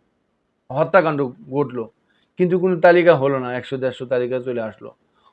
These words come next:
পঁচিশে মার্চে কতজন লোক মারা গেল, এই তালিকা কেন শেখ মুজিব করে নাই? এর দায় আপ-, আপনি বলবেন। কেন আপনি তার সেই দায় কেন জামাতের উপর চাপালেন? আপনাকে উত্তর দিতে হবে।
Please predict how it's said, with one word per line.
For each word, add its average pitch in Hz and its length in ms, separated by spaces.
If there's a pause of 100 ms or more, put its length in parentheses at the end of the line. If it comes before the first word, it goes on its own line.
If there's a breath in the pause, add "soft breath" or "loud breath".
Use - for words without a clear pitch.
পঁচিশে 220 460
মার্চে 180 400
কতজন 156 380
লোক 131 220
মারা 120 220
গেল, 113 220 (260 soft breath)
এই 180 180
তালিকা 185 360
কেন 185 240
শেখ 175 200
মুজিব 175 280
করে 170 200
নাই? 180 180
এর 165 260
দায় 151 200
আপ-, 139 220 (220 soft breath)
আপনি 143 260
বলবেন। 120 400 (320)
কেন 185 180
আপনি 180 260
তার 165 400
সেই 165 220
দায় 151 220
কেন 147 220
জামাতের 139 340
উপর 131 160
চাপালেন? 123 500 (280 soft breath)
আপনাকে 160 300
উত্তর 185 300
দিতে 175 260
হবে। 139 300